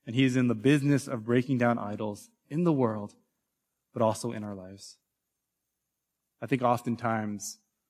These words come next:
we don't experience God's breakthroughs because we just aren't looking rightly. Over sin, over idolatry, over evil in our hearts, God will triumph, even now, even starting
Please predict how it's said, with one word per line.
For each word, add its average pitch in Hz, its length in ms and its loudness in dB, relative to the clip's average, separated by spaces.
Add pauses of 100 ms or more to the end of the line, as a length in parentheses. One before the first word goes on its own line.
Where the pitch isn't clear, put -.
(160)
we 120 80 0
don't 123 160 4
experience 127 600 0
God's 113 260 0
breakthroughs 110 500 -6
because 107 440 -4 (640)
we 131 80 -12
just 135 160 -4
aren't 123 160 2
looking 117 260 -2
rightly. 95 380 -14 (2000)
Over 123 220 0
sin, 143 600 0
over 113 240 -4
idolatry, 117 800 -4 (520)
over 107 220 -10
evil 131 500 2
in 123 160 -4
our 123 140 4
hearts, - 480 -12 (840)
God 123 200 0
will 127 140 2
triumph, 104 380 -10 (840)
even 143 480 2 (200)
now, 101 220 -6
even 139 280 0
starting 107 560 -6